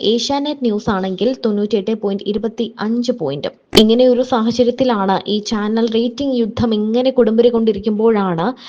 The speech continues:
റിപ്പോർട്ടർ ചാനലിന്റെ മുഖമായ,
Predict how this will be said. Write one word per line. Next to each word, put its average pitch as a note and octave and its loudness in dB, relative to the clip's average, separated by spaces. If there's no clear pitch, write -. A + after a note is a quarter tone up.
റിപ്പോർട്ടർ C#4+ 2
ചാനലിന്റെ A3+ 2
മുഖമായ, G#3 0